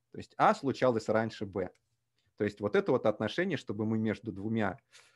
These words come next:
а, событиями, между двумя действиями могли поставить.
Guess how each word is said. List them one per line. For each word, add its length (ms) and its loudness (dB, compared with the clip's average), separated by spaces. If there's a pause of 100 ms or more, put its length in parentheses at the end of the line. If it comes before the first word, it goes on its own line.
(180)
а, 280 6
событиями, 640 4
между 300 2
двумя 340 2
действиями 480 2
могли 320 2
поставить. 540 -4